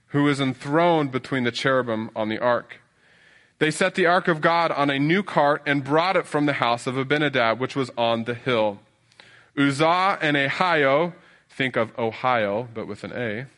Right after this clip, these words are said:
sons of Abinadab, were guiding the cart with the ark of God on it, and Ahio was walking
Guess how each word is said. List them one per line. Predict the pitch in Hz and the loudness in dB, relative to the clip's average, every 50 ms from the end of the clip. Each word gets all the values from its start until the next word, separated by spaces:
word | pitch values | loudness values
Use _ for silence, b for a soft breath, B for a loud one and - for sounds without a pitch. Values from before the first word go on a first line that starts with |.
| B B B B B B B | B B B B B B B
sons | - - - 165 160 170 175 156 | -10 -2 2 2 2 2 2 2
of | 170 160 156 151 147 | 2 2 2 2 2
Abinadab, | 147 131 135 165 175 175 165 151 147 139 139 143 156 160 165 175 B B B B B - | 0 2 2 2 2 2 2 2 2 2 4 4 4 2 0 -4 B B B B B -2
were | 135 135 139 | 0 0 2
guiding | 143 165 170 185 208 220 226 226 | 4 4 4 4 2 2 2 0
the | 214 - | -2 -2
cart | - - 175 175 175 180 - - - 147 | 0 0 2 4 4 2 0 -2 -4 -2
with | 151 160 156 156 - - 143 123 | 0 0 0 -2 -8 -12 -2 -2
the | 139 - - | -2 -2 2
ark | 135 147 156 156 - | 0 0 0 2 0
of | 170 156 143 127 | -2 -4 0 2
God | 127 117 113 113 113 - - | 2 4 4 2 0 -2 -2
on | - 113 107 104 104 | -2 -2 0 -2 -4
it, | 104 - - - - _ - | -6 -8 -12 -20 -20 _ -6
and | 120 117 113 | -4 0 0
Ahio | 117 113 113 117 - 151 147 139 127 117 107 107 117 120 | 0 0 0 0 0 0 2 2 2 0 0 0 0 -2
was | 113 107 104 - | -2 -4 -4 -2
walking | 113 110 107 107 - - 113 101 101 | 0 0 0 0 -2 -6 -10 -10 -10